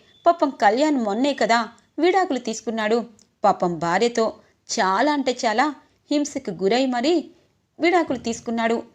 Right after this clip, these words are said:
ఇప్పుడు రాజ్ కావ్య మాత్రం చక్కగా ఎంజాయ్ చేస్తున్నారు. ఇక మూడు నెలల్లో వదినికి పాపో బాబో కూడా పుట్టిపోతారు అని అంటుంది రుద్రాణి.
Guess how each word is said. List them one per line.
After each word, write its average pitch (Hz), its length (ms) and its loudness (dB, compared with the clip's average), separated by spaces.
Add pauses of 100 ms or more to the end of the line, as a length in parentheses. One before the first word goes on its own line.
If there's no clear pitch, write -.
(300)
ఇప్పుడు 202 260 -2
రాజ్ 175 380 0
కావ్య 220 280 0
మాత్రం 214 340 -2 (460)
చక్కగా 247 380 2
ఎంజాయ్ 226 400 2 (100)
చేస్తున్నారు. 226 540 -2 (320)
ఇక 339 180 0
మూడు 247 360 0
నెలల్లో 302 500 2 (280)
వదినికి 339 380 2
పాపో 208 440 0
బాబో 233 340 2
కూడా 226 340 2 (360)
పుట్టిపోతారు 294 760 4 (340)
అని 302 180 2
అంటుంది 214 320 -4
రుద్రాణి. 233 680 0